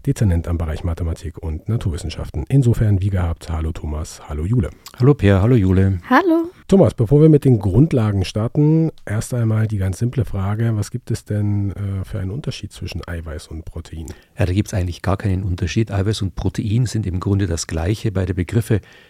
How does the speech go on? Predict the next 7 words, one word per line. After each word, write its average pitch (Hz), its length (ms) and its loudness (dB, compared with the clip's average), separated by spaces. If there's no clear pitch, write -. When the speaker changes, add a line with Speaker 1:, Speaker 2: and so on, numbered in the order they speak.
Speaker 2:
beschreiben 90 360 -2
denselben 82 380 -4
Stoff, - 440 -4
nur 101 160 0
aus 90 140 -6
unterschiedlichen 98 640 -4
sprachlichen 82 760 -4